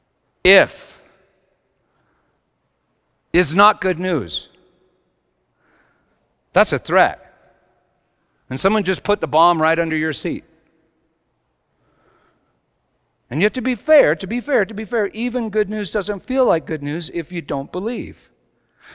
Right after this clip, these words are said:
Verse sixteen, "But they have not all obeyed." Hupakuo, this is cool word, "under here," under kuo, meaning they have not all listened to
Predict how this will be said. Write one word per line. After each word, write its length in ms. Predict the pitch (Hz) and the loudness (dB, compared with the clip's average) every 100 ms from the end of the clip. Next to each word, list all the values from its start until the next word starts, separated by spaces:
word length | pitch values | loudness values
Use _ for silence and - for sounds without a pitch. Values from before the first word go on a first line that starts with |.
| - - | -16 -2
Verse 200 | 156 - | -2 -2
sixteen, 640 | 175 - - 220 87 71 _ _ - - - | -6 -8 -8 -6 -8 -12 _ _ -20 -8 -2
"But 140 | 208 | 2
they 160 | 214 208 | 4 4
have 140 | 190 | 2
not 220 | 196 202 | 0 0
all 360 | 180 170 180 180 | 2 2 2 0
obeyed." 420 | 165 214 165 107 | 0 0 0 -2
Hupakuo, 1400 | 175 165 170 151 - - _ - 262 240 101 92 175 180 _ _ _ _ _ _ _ _ - | -6 -2 -2 -2 -10 -20 _ -4 2 2 2 0 -4 -6 _ _ _ _ _ _ _ _ -10
this 100 | - | -6
is 140 | 139 | -6
cool 260 | - 180 151 | -2 -2 0
word, 240 | 139 143 - | -2 -2 -4
"under 300 | 170 185 151 | -4 -2 -4
here," 500 | 117 110 87 127 120 _ _ | -4 -8 -8 -10 -12 _ _
under 380 | 123 139 139 131 | -8 -4 -2 -4
kuo, 600 | - 196 165 92 104 147 - _ - - - | -6 -4 -2 -2 -2 -6 -14 _ -20 -20 -6
meaning 560 | 135 147 147 131 123 - | -2 -2 -2 -4 -8 -6
they 80 | 135 | -4
have 100 | 131 | -2
not 120 | 151 | 0
all 140 | 143 | 0
listened 460 | 139 160 175 143 123 | 0 -2 -4 -6 -8
to 360 | 113 92 120 | -10 -10 -12